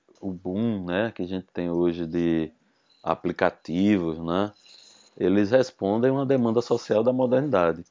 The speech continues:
sobretudo a rapidez,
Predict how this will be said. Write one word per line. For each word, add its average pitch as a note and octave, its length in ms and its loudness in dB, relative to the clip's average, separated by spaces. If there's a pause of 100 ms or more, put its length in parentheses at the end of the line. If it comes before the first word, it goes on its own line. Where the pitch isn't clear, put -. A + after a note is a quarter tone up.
(140)
sobretudo G2+ 1400 2 (440)
a E2 840 4 (180)
rapidez, F2 1040 2